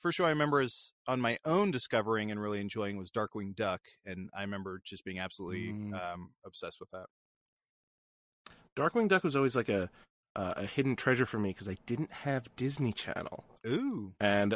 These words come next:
Speaker 2: around my part, it didn't air, so it was always, like, a little treat anytime we were on vacation and, like, the hotel room had it.
Speaker 1: Yeah.
Speaker 2: And it would be like, "Oh, what are these adventures he's going on?
Speaker 1: I feel,
Speaker 2: Look at this."
Speaker 1: I feel like I used to watch it on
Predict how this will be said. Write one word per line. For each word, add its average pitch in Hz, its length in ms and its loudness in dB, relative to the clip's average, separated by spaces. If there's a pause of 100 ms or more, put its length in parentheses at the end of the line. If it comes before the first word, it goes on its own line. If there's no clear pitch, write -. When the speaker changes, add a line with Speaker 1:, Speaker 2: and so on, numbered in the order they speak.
Speaker 2:
around 117 300 6
my 139 120 8
part, 131 240 6
it 104 100 -2
didn't 127 200 8
air, 131 200 6
so 127 140 4
it 113 40 2
was 117 160 4
always, 143 300 8
like, 131 240 6
a 123 60 4
little 135 240 6
treat - 460 -2 (380)
anytime 139 300 6
we 139 100 8
were 127 80 8
on 127 140 6
vacation 120 520 4
and, 131 100 4
like, 98 140 2
the 101 60 -4
hotel 117 480 4
room 135 320 6
had 147 220 8
it. 175 160 4
Speaker 1:
Yeah. 107 300 2 (140)
Speaker 2:
And 120 120 4
it - 20 10
would 113 100 8
be 113 120 6
like, 101 320 4
"Oh, 131 540 2
what 147 160 0
are 233 40 2
these 127 220 6
adventures 113 720 6
he's 104 180 2
going 98 380 4
on? 92 300 2
Speaker 1:
I 147 80 2
feel, 202 220 2
Speaker 2:
Look 269 100 0
at - 120 -4
this." 120 460 4
Speaker 1:
I 143 60 0
feel 262 180 0
like 262 140 -2
I 185 40 0
used 185 180 0
to 160 60 0
watch 147 220 4
it 139 60 -2
on 110 240 0